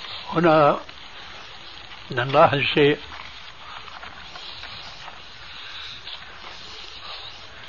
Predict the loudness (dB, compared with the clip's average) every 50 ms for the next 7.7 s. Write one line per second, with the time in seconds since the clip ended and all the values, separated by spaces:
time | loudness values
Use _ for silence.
0 | -12 -6 -4 0 4 4 4 4 2 0 0 0 0 4 4 4 4 6 8 8
1 | 8 8 8 4 2 2 2 2 2 4 6 6 6 6 4 2 4 4 6 6
2 | 6 6 4 0 -4 -14 -16 -16 -16 -16 -16 -16 -16 -16 -16 -16 -16 -16 -16 -16
3 | -16 -16 -16 -16 -16 -16 -16 -12 -12 -12 -10 -10 -12 -8 -6 -4 2 4 4 6
4 | 6 6 6 6 4 6 6 8 8 6 6 2 -2 -8 -14 -16 -16 -16 -16 -16
5 | -16 -16 -16 -16 -16 -16 -16 -16 -16 -16 -16 -16 -16 -16 -16 -16 -16 -16 -8 -2
6 | 2 2 4 6 6 6 8 6 6 6 6 8 10 10 10 12 10 8 6 4
7 | 0 0 2 0 2 2 2 2 4 2 4 4 2